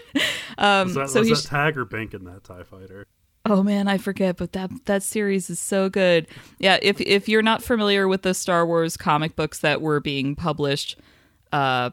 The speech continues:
Speaker 1: prior to the Marvel acquisition, you absolutely required reading, must read the Tag and Bank books. They're so good. It's like, it's like a Rosencrantz and Guildenstern are dead, but for Star Wars. It's
Speaker 2: Mm-hmm.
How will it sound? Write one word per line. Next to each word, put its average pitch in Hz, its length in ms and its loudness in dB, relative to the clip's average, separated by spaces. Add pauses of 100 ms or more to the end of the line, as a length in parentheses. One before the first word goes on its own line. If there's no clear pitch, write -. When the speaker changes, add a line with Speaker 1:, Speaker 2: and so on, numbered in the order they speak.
(100)
Speaker 1:
prior 156 560 0
to 160 220 -6
the 147 100 -8
Marvel 139 360 0
acquisition, 131 800 -4
you 160 320 -4 (160)
absolutely 175 760 -2
required 143 680 -4
reading, 135 420 -4
must 143 340 -4
read 127 540 -6 (100)
the 151 120 -6
Tag 135 360 -2
and 131 140 0
Bank 123 300 -4
books. 135 320 -4
They're 147 100 -2
so 156 420 0
good. 131 360 -2
It's - 200 -2
like, 143 320 0 (640)
it's 165 140 -2
like 165 160 2
a 156 80 2
Rosencrantz 151 680 0
and 143 120 0
Guildenstern 135 560 0
are 120 100 2
dead, 117 360 0
but - 120 -4
for 131 140 -6
Star 120 380 0
Wars. 110 480 -2
It's - 220 -6
Speaker 2:
Mm-hmm. 131 260 -8